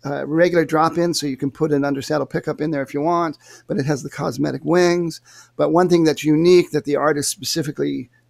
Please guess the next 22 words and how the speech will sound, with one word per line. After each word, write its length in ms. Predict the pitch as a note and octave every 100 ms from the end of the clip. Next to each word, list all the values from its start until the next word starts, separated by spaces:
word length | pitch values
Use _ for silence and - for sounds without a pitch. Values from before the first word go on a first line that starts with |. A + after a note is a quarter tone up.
| _ -
uh, 160 | C#3 C3+
wanted 480 | C#3 F3 F3+ E3+
to 60 | D3
have, 480 | A#2+ F3 F3+ F3 - - - _ _
it's 180 | D3 -
got 280 | D#3+ D3+ C#3
very, 600 | D#3+ G3 F#3 F#3 E3+ D3+
uh, 280 | C#3 B2 A#2+ - _ _
thin 440 | - G#3 G#3 F3+
wings 340 | F#3+ G#3 G#3+ F#3
on 140 | F#3
the 80 | F3+
bridge, 440 | C#3 G3+ G#3 G3 - E3+
and 340 | E3 D#3 C#3+ - _
they've 180 | D#3+ D#3
been 220 | E3+ D#3+
smoothed 640 | - - G3+ G#3 G3 D#3 D#3+
out. 260 | C#3+ -
They've 140 | D3+ C3+
been 160 | D3+
planed 500 | - - G3 G3+ F#3
out 400 | D#3+ D#3+ D3+ -